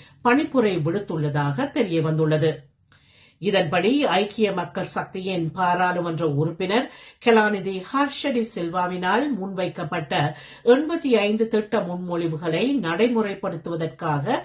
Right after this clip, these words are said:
விடுவிக்கப்பட்ட தொகை ஐந்து கோடி ரூபாவாகும். மேலும் நாடாளுமன்ற உறுப்பினர் ஏ எச் எம் பவுசி சமர்ப்பித்த எண்பத்தி ஒன்பது திட்டங்களுக்கு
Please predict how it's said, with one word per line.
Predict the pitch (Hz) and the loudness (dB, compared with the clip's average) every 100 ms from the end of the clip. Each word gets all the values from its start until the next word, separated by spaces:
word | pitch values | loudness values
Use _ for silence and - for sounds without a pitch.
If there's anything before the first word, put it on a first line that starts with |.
| - - - | -8 -20 -4
விடுவிக்கப்பட்ட | 254 285 330 320 277 214 196 | 2 4 4 2 2 2 0
தொகை | 151 151 147 254 302 196 | -2 -2 0 0 0 0
ஐந்து | 226 226 220 | 0 0 0
கோடி | 170 160 151 | 0 0 2
ரூபாவாகும். | 151 151 147 139 143 131 - - _ _ _ _ _ _ _ _ _ _ _ _ _ _ _ _ _ - | 2 2 2 2 0 -4 -8 -20 _ _ _ _ _ _ _ _ _ _ _ _ _ _ _ _ _ 4
மேலும் | 214 202 208 262 277 | 6 8 8 6 4
நாடாளுமன்ற | 190 196 196 190 180 170 175 165 139 | 2 2 2 0 -2 -4 -2 0 0
உறுப்பினர் | 170 185 190 196 254 277 180 | -2 -4 -4 0 0 0 -2
ஏ | 185 180 | -2 -2
எச் | 175 - | -4 -6
எம் | 170 165 - | -4 -6 -2
பவுசி | 240 240 226 165 143 | 4 4 2 -4 -6
சமர்ப்பித்த | 175 160 139 165 139 233 311 - - - | -4 -4 -4 -6 -2 -2 -2 -8 -18 4
எண்பத்தி | 240 277 277 277 240 | 6 6 4 2 2
ஒன்பது | 202 285 311 262 | 2 2 0 -2
திட்டங்களுக்கு | 220 - 185 175 175 175 294 | -4 -4 -2 -2 -4 -4 -2